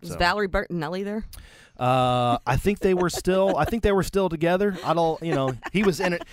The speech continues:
Speaker 2: he was in and out of rehab for various things, so he was still going through some stuff. So it sort of ruined the sound of the show. But J J, I think in two thousand fourteen, I saw Guns N' Roses at Bankers Life Fieldhouse,
Speaker 1: I
Speaker 2: now
Speaker 1: did too, I
Speaker 2: Gainbridge
Speaker 1: think.
Speaker 2: Fieldhouse.
Speaker 1: Yeah.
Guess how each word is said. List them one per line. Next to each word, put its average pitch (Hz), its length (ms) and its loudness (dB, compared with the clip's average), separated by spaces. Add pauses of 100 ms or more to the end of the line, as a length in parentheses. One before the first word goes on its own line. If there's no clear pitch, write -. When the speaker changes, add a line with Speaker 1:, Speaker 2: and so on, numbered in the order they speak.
Speaker 2:
he 262 100 2
was 202 200 4
in 202 160 0
and 165 80 0
out 160 180 4
of 135 320 0
rehab 127 580 2
for 123 200 0
various 120 480 0
things, 107 420 -4
so 117 120 -2
he 123 120 2
was 113 320 -4 (380)
still 180 240 2
going 151 260 2
through 139 200 0
some 117 140 -8
stuff. 104 380 -4
So 135 160 0
it 139 220 0
sort 147 240 0
of 113 100 -4
ruined 127 300 0
the 117 80 -2
sound 120 360 0
of 98 100 -4
the 104 60 -8
show. 120 380 0
But 120 220 -2 (280)
J 151 220 2
J, 156 140 0
I 147 80 2
think 208 200 -4
in 143 120 -2
two 190 180 -2
thousand 143 460 0
fourteen, 151 520 -2
I 127 100 0
saw 131 240 0
Guns 143 360 -4
N' 135 80 -8
Roses 127 500 -2
at 113 160 -8
Bankers 131 440 -2
Life 127 240 0
Fieldhouse, 104 600 -4 (260)
Speaker 1:
I 392 140 4
Speaker 2:
now 143 220 6
Speaker 1:
did 120 80 -8
too, 147 60 0
I - 320 6
Speaker 2:
Gainbridge - 160 -4
Speaker 1:
think. - 20 2 (180)
Speaker 2:
Fieldhouse. 113 320 -4
Speaker 1:
Yeah. 392 360 2